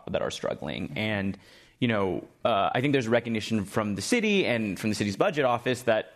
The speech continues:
hybrid work is, is here to stay. And I guess my question is,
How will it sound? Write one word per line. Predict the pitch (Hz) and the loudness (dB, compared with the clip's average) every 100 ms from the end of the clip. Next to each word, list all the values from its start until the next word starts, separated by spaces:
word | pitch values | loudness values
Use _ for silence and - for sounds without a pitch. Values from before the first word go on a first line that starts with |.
| - | -6
hybrid | - 139 127 | -4 -2 0
work | 117 117 107 | 0 0 0
is, | 98 - | -2 -2
is | 131 117 | -4 -2
here | 117 110 | -2 -2
to | 104 107 | -2 -6
stay. | - 127 107 90 - - - - | -4 -2 -2 -4 -8 -20 -20 -4
And | - | -2
I | |
guess | 233 269 | 0 0
my | 247 | 0
question | 180 180 170 | 0 0 -2
is, | 139 131 117 | 0 0 -4